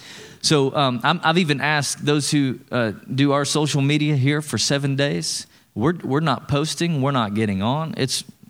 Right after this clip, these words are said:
we're taking a break. So this afternoon, you'll see a post that for s-, the next seven days, don't message on Facebook. There won't be anything for you to comment on. There won't be any news for you to know. It's gonna be, it's, it's gonna be over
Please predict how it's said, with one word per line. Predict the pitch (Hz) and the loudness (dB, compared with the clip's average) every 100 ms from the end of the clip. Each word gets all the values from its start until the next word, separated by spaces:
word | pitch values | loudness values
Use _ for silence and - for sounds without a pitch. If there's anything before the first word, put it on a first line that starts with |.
| - _ | -20 _
we're | 131 | -6
taking | 135 131 113 | -4 -2 -2
a | |
break. | 104 120 123 - - _ _ _ | -2 -2 -4 -8 -20 _ _ _
So | - 139 | -2 0
this | 127 123 | 2 2
afternoon, | 143 135 123 131 143 | 2 0 0 2 2
you'll | 123 | 2
see | 117 143 110 | 0 0 -2
a | |
post | - 151 147 107 - | -2 -2 -2 -6 -4
that | 117 - | -6 -4
for | 113 98 90 | -4 -4 -6
s-, | - - | -10 -6
the | 117 | -2
next | 107 113 - | 0 0 0
seven | 139 120 127 | 0 0 0
days, | 143 170 135 - - - - | 2 0 -2 -6 -10 -18 -4
don't | 123 131 117 | -2 -2 0
message | 117 127 151 131 | 0 0 -2 0
on | 143 143 | 0 0
Facebook. | 147 143 - 139 147 - - | -2 -2 -2 -2 -2 -4 -6
There | 120 | -2
won't | 123 135 | 0 0
be | 135 | 0
anything | 135 127 139 135 | 0 0 0 0
for | 131 | 0
you | 131 | -2
to | |
comment | 123 131 131 139 139 135 | 0 -2 0 0 -2 -2
on. | 135 143 147 | -2 -2 -2
There | 120 | 0
won't | 131 135 | 0 0
be | 139 | 0
any | 135 | 2
news | 113 123 139 135 | 4 2 2 0
for | 131 | -2
you | 135 | 0
to | 131 | 0
know. | 131 135 147 - - _ | 0 0 -2 -6 -14 _
It's | - 107 | -8 0
gonna | 123 117 | 2 2
be, | 120 113 - _ | 0 -4 -16 _
it's, | 120 - | -6 -6
it's | - 104 113 | -6 -6 0
gonna | 127 | 2
be | 113 110 | 2 2
over | 147 156 - | -2 -4 -10